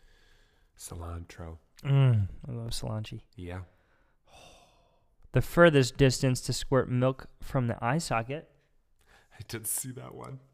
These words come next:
Speaker 1: I did see that one. I
Speaker 2: Nine
Speaker 1: didn't pick that one.
Speaker 2: You seen this one already?
Speaker 1: Yeah.
Speaker 2: Then I'm not gonna tell everyone else how
Speaker 1: No,
Speaker 2: long
Speaker 1: come
Speaker 2: it
Speaker 1: on.
Speaker 2: is.
Speaker 1: There's,
Speaker 2: It's,
Speaker 1: there's
Speaker 2: it's definitely, if it's
Speaker 1: our
Speaker 2: the,
Speaker 1: millions of listeners
Speaker 2: if
Speaker 1: have
Speaker 2: it's
Speaker 1: it.
Speaker 2: one thing, it's not. It's nine foot three inches.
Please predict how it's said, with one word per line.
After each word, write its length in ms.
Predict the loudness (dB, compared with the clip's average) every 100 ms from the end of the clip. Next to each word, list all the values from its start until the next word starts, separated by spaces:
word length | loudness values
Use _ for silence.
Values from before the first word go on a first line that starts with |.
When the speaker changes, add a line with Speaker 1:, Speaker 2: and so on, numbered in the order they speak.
| _
Speaker 1:
I 80 | -4
did 100 | 2
see 40 |
that 80 | 4
one. 40 | 4 4
I 0 | 2 0
Speaker 2:
Nine 100 | -2
Speaker 1:
didn't 200 | -6 -14
pick 140 | -14
that 140 | -12 -10
one. 160 | -14 -18 _ _
Speaker 2:
You 80 | -8
seen 180 | -6 -6
this 140 | -6
one 100 | -10
already? 380 | -12 -12 -12 -14 -18 _ -16
Speaker 1:
Yeah. 60 | -16 _ _ _ _ _ _ _ _ _ _ _ _ _ 0
Speaker 2:
Then 100 | 2
I'm 120 | 4
not 140 | 4
gonna 140 | 2 2
tell 140 | 4
everyone 320 | 4 2 2
else 160 | 0 0
how 180 | 2 2
Speaker 1:
No, 60 |
Speaker 2:
long 200 | 4 2
Speaker 1:
come 60 | 2
Speaker 2:
it 20 | 2
Speaker 1:
on. 160 | 2
Speaker 2:
is. 80 | 2
Speaker 1:
There's, 120 | -2 -4 -10
Speaker 2:
It's, 20 | -14 -10
Speaker 1:
there's 140 | 2
Speaker 2:
it's 160 | 2 4
definitely, 420 | 6 6 6 4
if 80 | 2
it's 240 | 0 0
Speaker 1:
our 80 | -2
Speaker 2:
the, 60 | 0
Speaker 1:
millions 480 | 4 4 4 0 -2
of 100 | -4
listeners 300 | -4 -4 -2
Speaker 2:
if 80 | 2
Speaker 1:
have 60 | 2
Speaker 2:
it's 100 | 4
Speaker 1:
it. 60 |
Speaker 2:
one 200 | 4 4
thing, 180 | 4 2
it's 180 | 0 0
not. 440 | 2 4 4 0 -4
It's 220 | -4 -2
nine 220 | -2 0
foot 240 | 0 -2
three 300 | 0 2 4
inches. 540 | 4 4 4 2 0